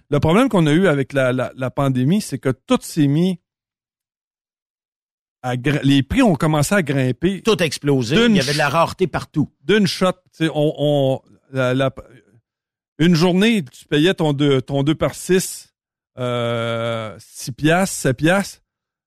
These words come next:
Speaker 1: Là, tu t'en vas chez Rona, c'est rendu vingt piastres, un deux par six. Euh, un venir cent piastres. Euh,
Speaker 2: Ouais.
Speaker 1: c'est, écoute, c'est, puis là, ben, tu te dis, ben, mais ça, essaie d'imaginer que tu veux faire bâtir ta maison,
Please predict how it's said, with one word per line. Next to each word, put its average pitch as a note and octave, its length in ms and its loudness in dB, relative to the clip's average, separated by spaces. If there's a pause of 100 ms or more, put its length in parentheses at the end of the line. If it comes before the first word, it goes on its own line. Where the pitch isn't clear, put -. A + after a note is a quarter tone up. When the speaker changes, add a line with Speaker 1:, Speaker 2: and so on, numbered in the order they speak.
Speaker 1:
Là, F3 140 -6
tu - 220 -16
t'en D3 120 2
vas G3 140 2
chez G#3+ 160 0
Rona, D#3+ 440 2
c'est D#3 160 -2
rendu D3 280 0
vingt G3 240 2
piastres, F#3+ 400 0
un C#3+ 60 0
deux C#3 100 -2
par C3 160 -4
six. - 480 -2 (1080)
Euh, C#3 220 0 (240)
un C#3+ 140 0
venir E3+ 460 0
cent E3 280 -2
piastres. G3 580 -2 (520)
Euh, C3+ 280 0
Speaker 2:
Ouais. D2+ 120 -6
Speaker 1:
c'est, - 260 -6
écoute, B3 260 -2
c'est, D#3+ 360 2 (580)
puis C#3 80 -4
là, G#3 100 4
ben, D3+ 100 0
tu C3+ 160 -12
te B2+ 60 -20
dis, D#3 80 -10
ben, B2+ 260 -4 (280)
mais C3 100 -2
ça, A3 320 0
essaie G#3+ 220 0
d'imaginer D#3+ 580 -2
que F3 120 2
tu - 160 -10
veux D#3+ 100 0
faire E3 180 0
bâtir D#3 340 0
ta D#3+ 140 0
maison, D3 480 0